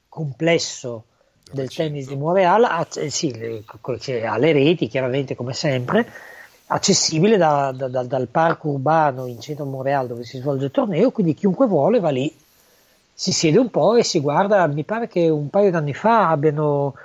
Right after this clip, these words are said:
Speaker 1: fatto il doppio sia Federer che Nadal su quel campo,
Speaker 2: Eh,
Speaker 1: per
Speaker 2: Nadal
Speaker 1: esempio.
Speaker 2: e
Speaker 1: Eh,
Speaker 2: Djokovic.
Speaker 1: scusa,
Speaker 2: Nadal e
Speaker 1: Nadal e
Speaker 2: Djokovic.
Speaker 1: Djokovic, scusa,
Speaker 2: Sì.
Speaker 1: esatto, per esempio. Gratis, cioè uno passeggia di lì col cane o con la fidanzata, oddio, no, no, questa mi è suonata male, ma insomma,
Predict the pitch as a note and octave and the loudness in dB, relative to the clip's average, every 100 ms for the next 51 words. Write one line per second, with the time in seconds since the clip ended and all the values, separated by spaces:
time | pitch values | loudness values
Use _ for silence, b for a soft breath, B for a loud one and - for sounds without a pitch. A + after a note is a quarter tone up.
0 | B B - F3 F3 D3+ G#3+ A#3 F3+ - | B B -4 -2 2 4 4 2 -6 -8
1 | D3+ F3+ E3+ D3+ C#3+ D#3 G3 D3+ - C3 | -6 -2 -2 -2 -4 0 2 0 -2 -12
2 | A#2 B2+ A2 A#2 B2 A#2 B2+ D#3+ D#3 - | -10 -8 -10 -10 -8 -6 0 2 2 0
3 | G#2 D#3+ C#3+ _ - A#2 F3+ F#3 F#3 E3+ | -4 -4 -4 _ -18 -4 2 4 4 4
4 | F#3 - C3 A#2 - D#3 A#2+ C3 B2 A2 | 2 0 -12 -16 -10 -10 -10 -10 -12 -12
5 | A#2 C#3 B2+ B2+ A2 A2+ B B B B | -14 -6 -6 -6 -10 -16 B B B B
6 | - D#4 A#3+ - - - A3 F#3 G#3+ F3+ | 0 0 2 -4 -16 -2 2 2 0 -2
7 | G3 - G3+ E3+ D#3+ E3 D#3 G#3+ A3 E3 | -4 -4 -2 0 0 -2 -2 -4 -4 -4
8 | A3 E3+ D3+ C3+ - D#3 F#3 E3 F3+ - | -2 -2 -2 -4 -4 -6 -4 0 0 0
9 | D3 B2 B2 A2 A2+ A2 G#2+ - B2+ C3 | -4 -2 -2 -4 -8 -10 -10 -6 0 0
10 | A#2 A#2 A2 - A#2 A2+ C#3 D3 B2+ A#2+ | 0 -4 -6 -6 -6 0 2 4 2 0
11 | A#2 C#3+ B2 | -4 -4 -4